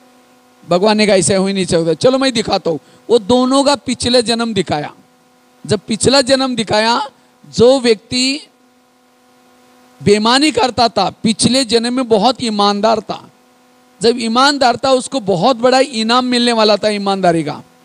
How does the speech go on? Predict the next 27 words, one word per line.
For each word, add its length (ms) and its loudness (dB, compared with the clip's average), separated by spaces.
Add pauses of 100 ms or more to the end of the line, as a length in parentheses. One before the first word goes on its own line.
(560)
प्राइज 300 2
मिलने 240 0
वाला 240 2
था। 240 -10 (300)
लेकिन 300 -2
जब 200 0
वो 120 0
ईमानदार 520 0
था, 120 0
लोगों 260 2
ने 60 -6
उसको 220 -2
तंग 360 -2
किया, 180 0
परेशान 520 -2
किया। 280 -10 (440)
उसको 240 0
लगता, 320 0
"मैं 140 -2
इतना 320 -2
ईमानदार 560 0
था, 180 2
तो 200 2
भी 100 4
मुझे 240 2
तंग 280 -8
किया, 280 -2